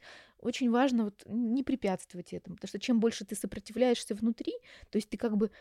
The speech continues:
у тебя появляется метасостояние, то есть у тебя есть состояние, кризис,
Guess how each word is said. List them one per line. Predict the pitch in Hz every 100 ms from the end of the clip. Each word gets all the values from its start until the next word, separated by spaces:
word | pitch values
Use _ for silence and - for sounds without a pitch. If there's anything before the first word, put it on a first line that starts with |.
| -
у | -
тебя | - 240 233 190
появляется | 196 214 240 311 302 - 214 190
метасостояние, | 202 226 220 180 160 - 190 180 175 175 - _ - _
то | 190
есть | -
у |
тебя | 202 196
есть | 185 -
состояние, | 196 - 254 202 165 185 247 285 _ _ _
кризис, | - 240 233 220 -